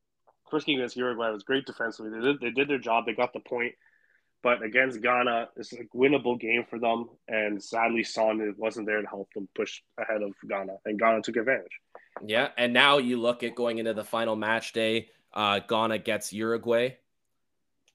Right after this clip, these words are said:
Speaker 1: Mm-hmm.
Speaker 2: Urugu-, Uruguay is in an absolute must win if they want to advance.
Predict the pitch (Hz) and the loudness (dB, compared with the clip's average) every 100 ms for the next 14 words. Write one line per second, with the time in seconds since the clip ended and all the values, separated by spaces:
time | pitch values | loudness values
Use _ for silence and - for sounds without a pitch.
0 | - 120 104 113 127 117 120 - 113 127 | -8 -6 -2 0 -2 -2 -8 -6 0 0
1 | 123 120 113 110 107 104 113 - 110 98 | 2 2 2 0 -4 -4 -6 -6 -8 -4
2 | 104 110 - 98 107 107 117 - - 104 | -2 -2 -4 -6 -2 -2 -2 -8 -6 -4
3 | 101 101 101 90 98 107 123 - - | -2 -2 -4 -4 -4 -2 -2 -6 -12